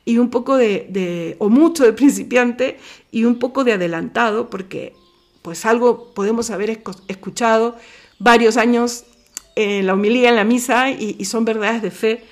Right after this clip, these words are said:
que nos salen al encuentro, ¿no? Entonces, como principiante, el recordarme, ¿no? Que la fe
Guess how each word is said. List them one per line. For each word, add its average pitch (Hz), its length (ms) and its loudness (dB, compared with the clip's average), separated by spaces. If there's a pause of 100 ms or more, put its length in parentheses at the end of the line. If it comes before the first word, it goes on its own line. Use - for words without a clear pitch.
(240)
que 196 120 -4
nos 180 120 -2
salen 233 260 -2
al 175 140 -4
encuentro, 175 840 -8
¿no? 196 260 -18
Entonces, 233 640 -4 (1400)
como 214 240 -2
principiante, 220 1040 0 (560)
el 220 120 0
recordarme, 196 680 -2
¿no? 220 380 -8
Que 196 140 -6
la 180 160 -4
fe 349 480 -6